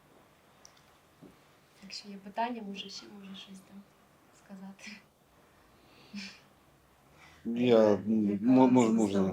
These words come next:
Speaker 3: більше сподобалася глядачам?
Speaker 1: А, по відчуттям моїм, як глядач сприймав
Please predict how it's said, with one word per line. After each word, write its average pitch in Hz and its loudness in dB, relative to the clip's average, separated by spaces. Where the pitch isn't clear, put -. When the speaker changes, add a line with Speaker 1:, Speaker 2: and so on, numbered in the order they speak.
Speaker 3:
більше 185 -8
сподобалася 156 -20
глядачам? 170 -12
Speaker 1:
А, - -20
по 247 -12
відчуттям 262 -8
моїм, 269 -6
як 214 -14
глядач 226 -10
сприймав 196 -12